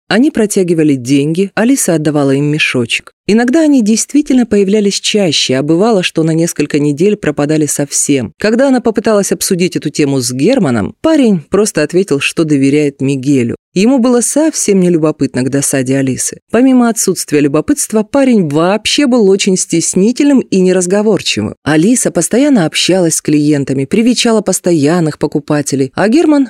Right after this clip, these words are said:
любовно переставлял лекарства на полках, с удовольствием оставался допоздна, мыл полы и закрывал аптеку. Алису это устраивало. Мигель часто уходил пораньше, и Герман охотно отпускал ее, оставаясь дежурить до закрытия.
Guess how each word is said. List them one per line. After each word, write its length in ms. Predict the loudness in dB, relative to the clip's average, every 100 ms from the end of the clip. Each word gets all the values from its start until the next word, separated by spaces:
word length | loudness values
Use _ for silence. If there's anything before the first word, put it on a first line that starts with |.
| 0
любовно 460 | 0 2 2 2
переставлял 580 | 2 -2 0 0 2 2
лекарства 580 | 2 0 -2 -4 -2 -2
на 140 | -2
полках, 500 | -2 -2 -2 -4 -8
с 80 | -4
удовольствием 600 | 0 2 0 0 -2 -2
оставался 520 | -2 -2 -2 -2 -4
допоздна, 680 | -6 -4 -4 -2 -2 -2 -2 _ _
мыл 280 | 2 2 2
полы 420 | 0 0 2 2
и 60 | 0
закрывал 480 | -2 -4 -4 -2
аптеку. 580 | -4 -6 -4 -4 -4 -14 _ _
Алису 460 | 0 2 0 0 0
это 160 | 0
устраивало. 680 | -2 -2 -2 0 -2 -4 -6 0
Мигель 380 | 0 2 0
часто 400 | 0 0 -2 -2
уходил 380 | -2 -2 0 0
пораньше, 500 | 0 0 0 0 0
и 60 | 0
Герман 360 | 0 2 0 0
охотно 600 | -4 -4 -2 0 0 -4
отпускал 480 | -4 -4 0 2
ее, 160 | 2 0
оставаясь 500 | -4 -4 0 2 0
дежурить 440 | 0 0 0 0 0
до 140 | -2
закрытия. 720 | -2 -4 -6 -6 -6 -10 -10